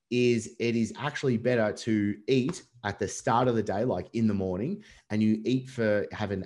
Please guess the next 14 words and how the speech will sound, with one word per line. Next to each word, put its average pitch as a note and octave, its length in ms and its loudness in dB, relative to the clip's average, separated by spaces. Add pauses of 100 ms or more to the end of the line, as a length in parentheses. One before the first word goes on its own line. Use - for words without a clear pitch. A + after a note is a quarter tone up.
eight A2+ 240 -2
hour G2+ 280 0
window. F#2 500 -2
And G2+ 160 -4
then, G2+ 220 -4
so G#2 140 -6
you'll G2+ 220 -2
stop, - 720 -2
let's A2+ 240 -2
say, G#2+ 220 0
like, G2 340 0
early G#2 340 0
to G2+ 120 -8
mid G2 260 -6